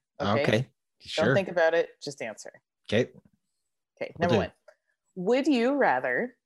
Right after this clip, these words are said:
Speaker 1: spend the night in a luxury hotel room or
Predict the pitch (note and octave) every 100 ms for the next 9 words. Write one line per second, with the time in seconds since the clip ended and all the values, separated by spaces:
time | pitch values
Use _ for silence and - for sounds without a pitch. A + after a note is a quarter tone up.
0 | _ - - - F3 A3+ B3+ C3+ C3+ -
1 | _ _ _ E3 D#3+ D3+ E3 - A#3 B3
2 | B3 A#3 E3+ C#3+ C3+ B2+ D3 G3 _ _
3 | _ F#3+ E3 C#3+ D3+ D#3